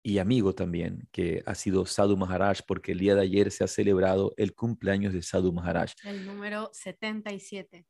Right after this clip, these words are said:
Speaker 2: cumplió setenta y siete años
Speaker 1: Sí,
Speaker 2: Sadhu
Speaker 1: sí,
Speaker 2: Maharaj.
Speaker 1: se han, y se, y se han, se, se, se, se unif-, en, en la India se van, y en la India y Occidente, vamos a decir, porque esta es la India occidentalizada, porque los, los
Speaker 2: Ujú.
Speaker 1: discípulos de Sadhu, de Sadhu Maharaj,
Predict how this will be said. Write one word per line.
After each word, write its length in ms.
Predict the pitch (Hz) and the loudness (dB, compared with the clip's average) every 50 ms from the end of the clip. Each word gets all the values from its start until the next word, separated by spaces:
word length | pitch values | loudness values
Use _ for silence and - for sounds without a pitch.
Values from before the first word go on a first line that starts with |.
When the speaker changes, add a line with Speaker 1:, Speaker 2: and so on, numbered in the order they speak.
| _ | _
Speaker 2:
cumplió 340 | _ 208 190 185 170 190 190 | _ -18 -16 -14 -14 -14 -14
setenta 360 | - 202 185 202 190 185 - | -14 -14 -14 -14 -14 -14 -14
y 60 | 180 170 | -16 -16
siete 300 | - - 180 170 - 175 | -16 -18 -18 -16 -14 -16
años 260 | 165 165 160 175 _ _ | -14 -16 -18 -20 _ _
Speaker 1:
Sí, 340 | - - - 160 151 143 139 | -16 -12 -6 -4 -4 -2 -2
Speaker 2:
Sadhu 100 | 123 - | -4 -6
Speaker 1:
sí, 60 | 170 | -8
Speaker 2:
Maharaj. 240 | 170 165 165 160 - | -10 -10 -10 -10 -10
Speaker 1:
se 180 | - - 139 | -6 -4 -2
han, 260 | 123 127 131 131 127 127 | 0 0 0 0 -2 -4
y 80 | - 120 | -4 -6
se, 140 | - - 135 | -2 0 -2
y 160 | - 143 135 | 0 0 -2
se 120 | - - | 2 2
han, 240 | 143 147 156 156 156 - | 2 2 2 0 -2 -4
se, 200 | - - - 131 127 | -4 -2 -2 -2 -2
se, 240 | - - 131 127 127 - - _ - - - - _ | 0 0 0 -2 -2 -6 -12 _ -20 -20 -20 -20 _
se, 260 | _ - - 139 139 | _ 2 2 4 4
se 140 | 139 - 151 | 6 4 6
unif-, 200 | 143 139 131 - | 6 6 2 2
en, 180 | - 131 131 123 | 0 -2 -2 0
en 120 | - 139 127 | 2 4 6
la 120 | 127 123 | 6 6
India 580 | 139 175 190 185 147 143 143 143 139 139 139 143 | 6 6 4 4 6 8 8 8 8 6 2 0
se 140 | - - 117 | 0 0 2
van, 280 | 120 131 139 135 - - _ _ | 2 2 0 -2 -8 -14 _ _
y 200 | - 120 113 - | 0 0 2 4
en 80 | 127 117 | 4 4
la 120 | 107 104 | 4 4
India 240 | 113 135 151 156 175 | 4 2 4 4 6
y 80 | 160 151 | 6 6
Occidente, 480 | 131 - - 120 110 113 113 101 - | 6 6 4 6 6 6 6 6 4
vamos 180 | 101 98 98 101 | 2 2 2 0
a 40 | 101 | 0
decir, 240 | 92 - - 87 - | 0 0 -4 -4 -4
porque 180 | 95 90 92 | -4 -4 -4
esta 140 | 95 - 127 | -4 -2 0
es 40 | 113 | 2
la 100 | 101 101 | 2 2
India 300 | 101 104 110 110 120 110 | 2 2 4 6 6 6
occidentalizada, 800 | 104 - - 98 92 85 - 90 87 85 - - 90 85 90 - | 6 4 0 0 0 0 0 -2 -4 -2 2 2 2 2 0 -2
porque 260 | - - - - 90 | -4 -8 -6 -4 -4
los, 240 | 87 - - - - _ _ - | -4 -4 -6 -12 -16 _ _ -12
los 120 | 240 214 | -4 2
Speaker 2:
Ujú. 100 | - 113 | 6 6
Speaker 1:
discípulos 440 | 110 92 98 131 104 127 127 120 101 | 6 6 4 4 6 8 6 6 8
de 120 | 107 101 | 6 2
Sadhu, 280 | 90 98 - - 101 90 - - - | 2 0 -4 -4 -4 -6 -6 -8 -4
de 160 | 101 107 98 | -2 -2 -2
Sadhu 220 | - 107 107 107 | 0 2 2 2
Maharaj, 320 | 104 104 113 120 107 104 | 2 0 2 4 2 2